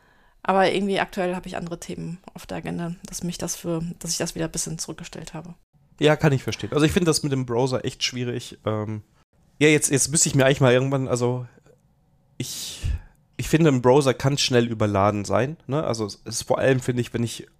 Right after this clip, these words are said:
Speaker 2: Buttons habe, die ich nur einmal alle fünf Jahre brauche, dann hab ich lieber einen Shortcut oder so.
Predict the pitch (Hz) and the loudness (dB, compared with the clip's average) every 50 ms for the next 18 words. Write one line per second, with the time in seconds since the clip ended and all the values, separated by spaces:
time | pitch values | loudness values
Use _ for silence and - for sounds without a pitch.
0 | _ _ _ _ - - _ _ _ _ _ _ - - 135 - - 135 127 123 | _ _ _ _ -20 -20 _ _ _ _ _ _ 2 2 2 2 2 -4 -2 -2
1 | - - 123 120 120 117 120 113 117 110 - 123 117 110 110 113 117 113 110 107 | 0 2 4 4 4 4 2 -4 -6 -8 -4 -2 0 0 2 2 0 2 0 -2
2 | 95 - 101 101 98 - - 113 110 - - 95 92 95 95 92 - - 92 82 | -2 -2 -4 -4 -6 -8 -8 -10 -8 -6 -4 -4 -4 -2 -4 -6 -6 -4 -6 -6
3 | 90 - - - - 104 104 104 110 107 104 - 113 113 104 98 - - 110 - | -6 -6 -10 -6 -4 -2 -2 0 -2 -2 -4 -6 -4 -4 -4 -4 -4 -6 -6 -6
4 | - - - 107 107 107 110 110 104 113 120 143 | -6 -8 -10 -8 -6 -4 -4 -4 -4 -4 -8 -10